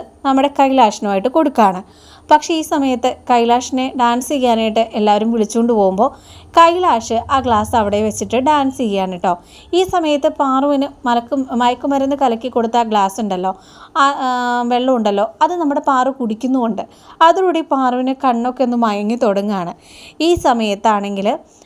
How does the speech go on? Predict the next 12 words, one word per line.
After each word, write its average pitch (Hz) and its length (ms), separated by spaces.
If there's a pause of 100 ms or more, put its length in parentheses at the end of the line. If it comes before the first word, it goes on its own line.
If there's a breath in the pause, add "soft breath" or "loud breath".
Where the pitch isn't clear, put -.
(120 soft breath)
അരവിന്ദാണെങ്കിൽ 285 800
കയ്യിലിരുന്ന 226 500
ഗ്ലാസ് 214 320
തൊട്ട് 233 240 (440)
ഗ്ലാസ്സിലെ 247 320
വെള്ളമൊട്ട് 233 400
കുടിക്കുന്നുമില്ല. 269 800 (500 loud breath)
അങ്ങനെ 247 280
അരവിന്ദിന് 262 520
കോൾ 254 360
വരുന്നത് 233 380
അനുസരിച്ച് 220 500